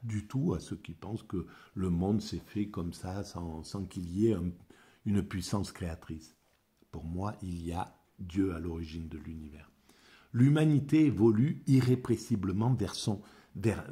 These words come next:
vers sa perfection, l'extase. Voilà la, la, la théorie que j'a-, que j'apporte sur, euh, en, en, euh, sur la mécanique universelle. L'extase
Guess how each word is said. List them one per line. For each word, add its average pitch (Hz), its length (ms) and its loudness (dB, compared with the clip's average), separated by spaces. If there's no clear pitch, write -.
vers 90 320 -4
sa - 240 -8
perfection, - 800 -4
l'extase. 95 640 -2
Voilà 95 300 -2
la, 90 260 -4
la, 95 460 -4
la 107 220 -2
théorie 107 480 4
que 98 120 0
j'a-, 87 280 -4
que 92 140 -8
j'apporte 92 580 -6
sur, - 260 -12
euh, - 320 -10
en, 87 320 -12
en, 87 200 -10
euh, 92 540 -8
sur 92 240 -4
la 90 80 -2
mécanique 95 500 -6
universelle. 85 640 -10
L'extase 127 800 2